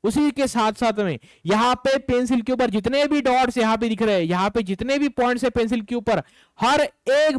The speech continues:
पॉइंट की इमेज यहाँ पे आपको दिखने वाली है। P की जो इमेज है वो पी वन है, क्यू की जो इमेज है वो क्यू वन है, और पी और Q के बीच में, Q, पी और Q के बीच में जितने भी पॉइंट्स है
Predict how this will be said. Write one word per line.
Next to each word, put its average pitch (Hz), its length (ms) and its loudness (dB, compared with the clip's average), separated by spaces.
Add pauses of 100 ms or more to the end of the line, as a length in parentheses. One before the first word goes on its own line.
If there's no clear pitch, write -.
(100)
पॉइंट 254 420 2
की 247 100 -2 (140)
इमेज 254 340 0
यहाँ 208 300 2 (120)
पे 233 160 2
आपको 202 320 0
दिखने 180 240 -2
वाली 165 280 0
है। 123 140 -2 (460)
P 285 240 4
की 277 180 -2
जो 262 160 0
इमेज 254 380 0
है 254 160 2
वो 247 140 2
पी 214 300 0
वन 240 260 2
है, 240 160 0
क्यू 294 320 -2
की 277 140 -4
जो 262 120 0
इमेज 247 240 -2
है 240 80 2
वो 240 120 2
क्यू 226 220 -2
वन 247 220 0
है, 240 140 0 (320)
और 285 400 2
पी 269 360 0
और 262 220 2
Q 254 280 -2
के 254 140 -2
बीच 240 200 -6
में, 240 400 -4 (240)
Q, 262 140 0
पी 269 300 0
और 269 180 2
Q 247 240 -2
के 262 180 0
बीच 233 220 -4
में 247 160 0
जितने 254 280 -2
भी 302 160 0
पॉइंट्स 254 360 0
है 233 160 2